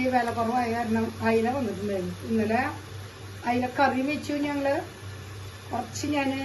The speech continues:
നന്നാക്കിയിട്ട് മാറ്റി വെച്ചിട്ടുണ്ടായിരുന്നു. നല്ല അയിലയാണ്. കറി വെച്ചിട്ട് വലിയ കുഴപ്പമൊന്നും കണ്ടില്ല, ടേസ്റ്റ് ഉണ്ടായിരുന്നു.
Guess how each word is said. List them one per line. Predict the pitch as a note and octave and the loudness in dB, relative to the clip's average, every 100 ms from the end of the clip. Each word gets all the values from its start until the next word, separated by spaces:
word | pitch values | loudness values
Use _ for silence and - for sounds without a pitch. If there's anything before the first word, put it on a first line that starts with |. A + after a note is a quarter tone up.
| C#4 | -2
നന്നാക്കിയിട്ട് | C4+ B3+ A#3 A3+ A3 B3+ | 0 2 0 0 2 2
മാറ്റി | A#3+ - | 0 -2
വെച്ചിട്ടുണ്ടായിരുന്നു. | A#3+ A3 G#3+ F#3+ E3+ F3 - - | -4 -2 0 0 -2 -6 -8 -4
നല്ല | C#4 C#4 D#4 | 0 2 4
അയിലയാണ്. | C#4+ B3+ A3 F3+ - - - - - - | 4 2 2 0 -8 -12 -14 -12 -12 2
കറി | C4+ C4+ C#4+ | 4 6 4
വെച്ചിട്ട് | D4 C#4 A#3+ | 0 -2 0
വലിയ | C#4 B3+ | 0 0
കുഴപ്പമൊന്നും | C4+ B3 A#3 A#3 A#3 | 0 0 -2 -2 0
കണ്ടില്ല, | A#3 F#3+ F#3+ - - - | -2 -4 -4 -6 -8 -6
ടേസ്റ്റ് | B3+ A3+ - A3+ | -4 -4 -2 2
ഉണ്ടായിരുന്നു. | A3 F#3 F3 | 2 2 -4